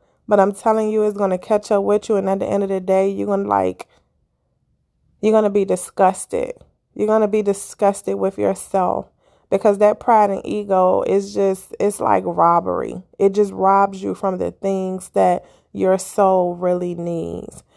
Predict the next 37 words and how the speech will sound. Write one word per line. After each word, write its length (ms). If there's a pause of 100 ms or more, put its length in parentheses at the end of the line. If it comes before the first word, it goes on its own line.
(260)
Because 300
the 100
flesh 460
won't 360 (120)
what 160
it 120
won't. 400
And 220
only 380
ego 400
and 140
pride 600 (640)
dwells 460
in 120
the 60
flesh. 600 (400)
Like, 200
God 280
don't 200
give 180
us 160
those 320
spirits. 680 (360)
He's, 360
he's 200
not 220
into 240
pride. 320
He 100
said 260
pride 380
is 120
actually 540
for 200
fools. 640 (540)
So, 520 (500)
um, 480